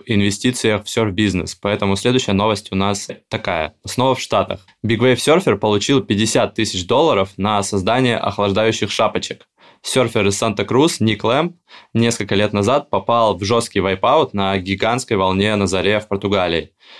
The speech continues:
У него было сильное сотрясение мозга, и в течение нескольких месяцев его мучили жуткие мигрени. Именно тогда Райдер создал Ice Beanie,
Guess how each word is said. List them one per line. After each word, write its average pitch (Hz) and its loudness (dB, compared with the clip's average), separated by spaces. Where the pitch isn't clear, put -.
У - -2
него 110 2
было 104 2
сильное 104 0
сотрясение 98 0
мозга, 110 0
и 95 0
в 98 -10
течение 104 0
нескольких 104 0
месяцев 110 0
его 107 2
мучили 104 0
жуткие 107 0
мигрени. 101 0
Именно 110 0
тогда 113 2
Райдер 107 0
создал 104 0
Ice 104 0
Beanie, 101 2